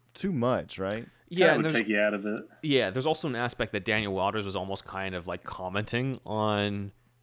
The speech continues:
Speaker 2: the character being used for merchandising and capitalism when, like, that doesn't really fit the movie, that it clearly is part of that. <laughs> It just clearly
Speaker 1: Yeah.
Speaker 2: is trying to sell toys, so it seems a little tone deaf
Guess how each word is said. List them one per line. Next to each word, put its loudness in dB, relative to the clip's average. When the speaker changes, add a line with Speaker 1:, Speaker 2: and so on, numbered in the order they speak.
Speaker 2:
the -6
character 2
being -6
used -2
for -6
merchandising -2
and -8
capitalism -2
when, 2
like, -6
that -4
doesn't -6
really -2
fit -4
the -6
movie, -4
that -2
it -12
clearly -4
is -4
part 0
of -4
that. 0
<laughs> -20
It -8
just -6
clearly 4
Speaker 1:
Yeah. 6
Speaker 2:
is 2
trying 4
to 2
sell 2
toys, 0
so 0
it -2
seems -4
a -4
little -2
tone -4
deaf -6